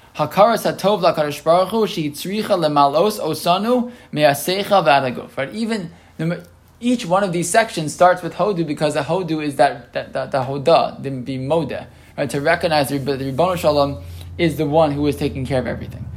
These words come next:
So we begin each of these, each of these prakim with Hodu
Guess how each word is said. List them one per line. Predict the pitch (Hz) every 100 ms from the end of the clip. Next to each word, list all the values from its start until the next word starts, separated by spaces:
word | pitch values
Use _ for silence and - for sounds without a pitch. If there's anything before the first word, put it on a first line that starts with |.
| -
So | - 151
we |
begin | 135 139 185
each | 208 208
of | 175
these, | 165
each | 170 240 190
of | 185
these | 165
prakim | - 185 175
with | 151 147
Hodu | 254 202 156 151